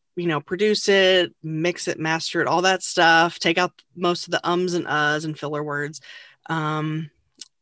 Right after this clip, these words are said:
send it to the, the host, which then distributes it, and then create a blog post, audiograms,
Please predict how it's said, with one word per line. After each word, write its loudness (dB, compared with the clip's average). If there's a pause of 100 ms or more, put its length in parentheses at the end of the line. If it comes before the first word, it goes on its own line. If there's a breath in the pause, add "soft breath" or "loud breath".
send 2
it 2
to 2
the, 0 (440)
the -2
host, 2 (140)
which -2
then -2
distributes -6
it, -2 (500 loud breath)
and 0
then 2
create 2
a 0
blog 2
post, 0
audiograms, -6